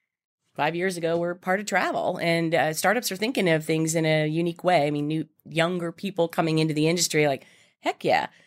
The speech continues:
that could be something cross-sold in a journey and <laughs> in destination, whatever it might be, or that's a service somebody would love, or that's just, well, I mean, just look at the, the way, um, accommodations has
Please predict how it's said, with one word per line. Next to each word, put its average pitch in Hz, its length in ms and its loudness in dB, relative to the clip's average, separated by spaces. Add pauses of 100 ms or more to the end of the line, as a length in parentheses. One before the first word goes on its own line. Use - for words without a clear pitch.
(420)
that 233 280 -2
could 220 120 -6
be 185 240 -2
something 160 540 -2 (240)
cross-sold 156 640 0
in 151 120 0
a 139 220 0 (280)
journey 151 420 -2
and 165 200 0 (200)
<laughs> - 160 -16
in 165 180 -4
destination, 147 480 -2
whatever 233 280 0
it 185 60 0
might 160 220 -2
be, 185 200 -2
or 139 140 -2 (280)
that's 233 180 0
a - 20 -2
service 185 460 0
somebody 165 300 0
would 156 160 -4
love, 156 380 4 (420)
or 165 180 -2
that's 170 240 0
just, 165 320 0
well, 131 200 -10
I 143 60 -8
mean, 151 140 -2
just 185 180 -2
look 185 160 0
at 165 120 -2
the, 147 420 4
the 156 100 2
way, 147 480 4
um, 143 460 -6
accommodations 165 880 0
has 147 240 -2